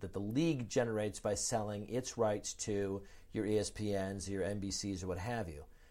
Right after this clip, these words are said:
And so if you're gonna sell, you know, a billion dollars worth of television, the N B Cs or the E S P Ns who are buying that, they don't particularly care that the Bulls win championship after championship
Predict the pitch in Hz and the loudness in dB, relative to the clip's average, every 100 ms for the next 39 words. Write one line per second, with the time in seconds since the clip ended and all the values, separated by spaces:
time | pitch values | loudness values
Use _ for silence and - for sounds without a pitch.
0 | - 117 123 127 113 107 101 - 110 117 | -8 -4 2 6 8 6 4 -2 0 4
1 | 160 196 - 151 123 113 117 117 104 92 | 6 6 6 6 6 6 4 0 0 0
2 | 92 123 123 120 113 107 110 110 101 92 | 2 6 6 4 4 4 6 4 4 2
3 | 95 107 101 95 85 - - 165 123 101 | 2 2 2 0 -4 -4 2 4 6 2
4 | 80 82 78 85 - - - - 113 - | -2 -6 -8 -12 -14 -18 -18 0 2 4
5 | 135 131 123 - 127 123 110 104 - 120 | 2 4 2 2 2 4 2 0 4 4
6 | 110 - 120 120 113 - 104 90 87 95 | 4 2 2 4 2 2 2 2 2 0
7 | 120 151 151 160 160 - - - - 92 | 2 2 2 2 0 -4 -14 -20 -10 0
8 | 98 139 165 170 160 135 107 - - - | 8 10 10 8 6 2 -4 -14 -4 4
9 | 123 123 120 - 131 - 113 113 110 - | 6 6 0 -2 -2 0 2 0 -2 4
10 | 123 117 113 107 - 95 104 107 107 95 | 8 10 8 6 2 2 6 8 8 4
11 | 98 107 101 101 98 - - 117 107 107 | 0 2 2 0 -4 -8 -2 2 2 0
12 | 98 101 101 92 - 127 131 113 92 - | -4 0 0 -2 -4 -2 0 -2 -2 0
13 | 92 90 | 0 0